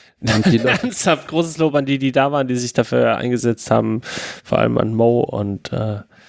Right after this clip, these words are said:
Speaker 1: Smike,
Speaker 2: ja.
Speaker 1: Cedric, Fallballer, jetzt haben wir ein paar vergessen. Felix da?
Speaker 2: Weiß ich gar nicht.
Speaker 1: Also es gibt auch die übli-, die üblichen Verdächtigen.
Speaker 2: Die üblichen Verdächtigen.
Speaker 1: <laughs>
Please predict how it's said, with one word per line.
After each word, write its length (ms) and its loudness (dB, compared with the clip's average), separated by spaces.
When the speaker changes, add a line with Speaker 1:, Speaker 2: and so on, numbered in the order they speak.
Speaker 1:
Smike, 460 2
Speaker 2:
ja. 120 0
Speaker 1:
Cedric, 600 0
Fallballer, 720 2
jetzt 200 -12
haben 80 -4
wir 20 -2
ein 60 -6
paar 180 -6
vergessen. 580 -8
Felix 360 0
da? 220 -4
Speaker 2:
Weiß 220 0
ich 120 -6
gar 140 -4
nicht. 220 -8
Speaker 1:
Also 120 4
es 80 0
gibt 140 4
auch 60 0
die 140 2
übli-, 360 -2
die 100 0
üblichen 300 0
Verdächtigen. 480 2
Speaker 2:
Die 80 4
üblichen 120 -4
Verdächtigen. 640 2
Speaker 1:
<laughs> 160 2